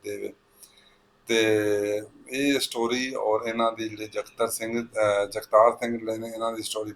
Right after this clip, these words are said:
ਬਹੁਤ ਪੇਨਫੁੱਲ ਹੈ ਔਰ ਇਸ ਤਰ੍ਹਾਂ ਦੀਆਂ ਚੀਜ਼ਾਂ ਜਿਹੜੀਆਂ ਨੇ, ਇਹ ਬਹੁਤ ਸਾਰੀਆਂ ਹਕੂਮਤਾਂ ਨੂੰ ਪਿੱਛੇ ਲੈ ਜਾਂਦੀਆਂ ਨੇ। ਜਿਹੜੇ ਲੋਕ ਤੁਹਾਡੀ ਤਾਕਤ ਨੇ, ਤੁਸੀਂ ਉਹਨਾਂ ਨੂੰ ਤੁਸੀਂ ਦਬਾ ਰਹੇ ਹੁੰਦੇ ਹੋ।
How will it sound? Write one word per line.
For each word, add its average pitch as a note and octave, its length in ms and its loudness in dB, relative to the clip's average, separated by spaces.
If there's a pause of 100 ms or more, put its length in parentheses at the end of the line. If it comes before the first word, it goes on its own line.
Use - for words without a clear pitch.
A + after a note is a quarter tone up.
ਬਹੁਤ A2 680 2 (640)
ਪੇਨਫੁੱਲ D#3+ 580 4
ਹੈ G2 100 -2 (540)
ਔਰ A#2 340 8
ਇਸ C#3+ 120 2
ਤਰ੍ਹਾਂ D3+ 220 8
ਦੀਆਂ D3 140 2
ਚੀਜ਼ਾਂ C3 300 4
ਜਿਹੜੀਆਂ B2+ 260 4
ਨੇ, C3 200 2
ਇਹ C3+ 80 -4 (120)
ਬਹੁਤ D#3+ 340 8
ਸਾਰੀਆਂ A#2+ 500 6
ਹਕੂਮਤਾਂ A#2 480 0
ਨੂੰ C3+ 80 -6
ਪਿੱਛੇ - 280 -4
ਲੈ G#2+ 160 8
ਜਾਂਦੀਆਂ G#2+ 440 -2
ਨੇ। A2 340 -8
ਜਿਹੜੇ D3+ 220 2
ਲੋਕ D3 420 0
ਤੁਹਾਡੀ C3+ 200 4
ਤਾਕਤ B2 560 4
ਨੇ, B2+ 160 0
ਤੁਸੀਂ B2 300 -10
ਉਹਨਾਂ C#3 300 2
ਨੂੰ B2 120 -6
ਤੁਸੀਂ A#2 260 -8
ਦਬਾ G2+ 300 6
ਰਹੇ A2+ 100 0
ਹੁੰਦੇ G#2+ 320 -8
ਹੋ। G#2+ 120 -10